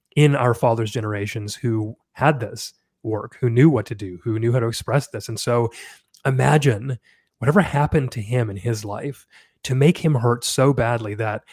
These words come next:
you know, in some cases, perhaps he abused you, perhaps he left, perhaps he couldn't face being a father, likely because of his own father wound. This is not acceptable, obviously, and he is fully responsible for his choices that hurt you.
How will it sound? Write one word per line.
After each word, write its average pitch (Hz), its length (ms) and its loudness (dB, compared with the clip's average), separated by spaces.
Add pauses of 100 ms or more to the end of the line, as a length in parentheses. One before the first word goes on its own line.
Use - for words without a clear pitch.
(300)
you - 100 -16
know, - 80 -10
in 127 100 -2
some 127 180 0
cases, 139 400 0
perhaps 117 400 -2
he 135 80 2
abused 117 420 0
you, 147 220 -12
perhaps 120 320 -2
he - 100 -6
left, 123 540 -2 (320)
perhaps - 240 0
he 147 60 0
couldn't 147 240 2
face 147 400 0
being 123 220 0
a 107 40 -4
father, 127 560 0 (240)
likely 143 540 2
because 143 340 2
of 147 60 0
his 139 140 0
own 147 140 2
father 139 360 0
wound. 120 320 -8 (560)
This 131 160 -4
is 147 240 -2 (400)
not 101 180 -8
acceptable, 107 580 0
obviously, 104 600 -2
and 95 160 -6
he 113 160 -6
is 104 120 -4
fully 127 300 4
responsible 110 640 0
for - 160 -8
his 98 240 -6 (120)
choices 127 420 2
that 98 100 -6
hurt 143 300 4
you. 131 200 -4